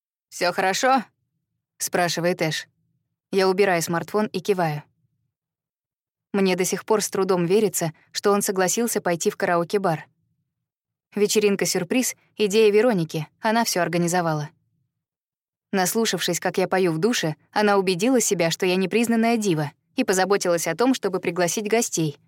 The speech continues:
включая нашего плохого парня. Нет, я знаю, что Вероника и мертвого уговорит,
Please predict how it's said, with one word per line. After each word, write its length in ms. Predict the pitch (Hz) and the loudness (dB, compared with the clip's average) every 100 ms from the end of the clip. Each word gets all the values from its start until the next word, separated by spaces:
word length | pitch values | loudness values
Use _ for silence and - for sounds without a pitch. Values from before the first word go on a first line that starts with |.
| - | -16
включая 460 | - 214 190 240 | -4 -2 2 2
нашего 340 | 190 185 185 170 | 2 0 -2 -2
плохого 380 | 165 165 175 156 | -2 0 0 0
парня. 420 | 156 151 151 143 _ _ _ _ _ _ _ _ _ _ _ - | 0 -2 -4 -6 _ _ _ _ _ _ _ _ _ _ _ 0
Нет, 300 | 220 214 165 | 2 2 2
я 140 | 175 | 0
знаю, 260 | 170 233 226 | 2 0 0
что 120 | 202 | 0
Вероника 440 | 185 208 214 208 | 2 2 2 2
и 80 | 185 | 2
мертвого 500 | 208 302 226 185 175 | 2 0 0 2 2
уговорит, 520 | 175 190 202 160 - | 2 2 0 -2 -8